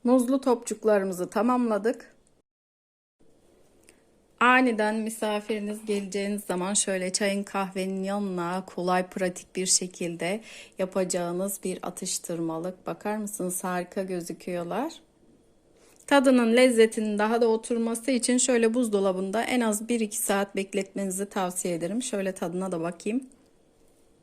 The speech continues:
Hmm, mükemmel görünüyor.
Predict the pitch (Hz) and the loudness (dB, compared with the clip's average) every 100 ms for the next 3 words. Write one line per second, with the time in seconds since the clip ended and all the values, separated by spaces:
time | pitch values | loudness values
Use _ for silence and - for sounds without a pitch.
0 | _ _ _ _ _ _ _ _ - - | _ _ _ _ _ _ _ _ -14 -4
1 | 220 196 190 190 233 226 - - - _ | 0 0 0 0 2 2 0 -12 -20 _
2 | _ _ _ - 202 202 196 196 208 220 | _ _ _ -6 -4 0 0 2 2 2
3 | 202 185 180 180 | 2 2 0 -2